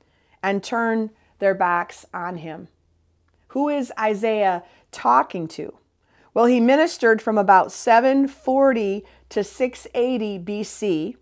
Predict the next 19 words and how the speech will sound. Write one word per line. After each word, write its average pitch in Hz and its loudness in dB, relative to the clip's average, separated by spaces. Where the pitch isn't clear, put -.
For 240 0
about 226 8
twenty 277 2
years, 233 2
he 226 -2
spoke 240 -2
to 226 -6
both 208 2
the 196 -8
northern 220 0
kingdom 226 -2
of 185 0
Israel 196 0
and 208 0
the 214 0
southern 254 4
kingdom 208 -2
of 190 4
Judah. 208 0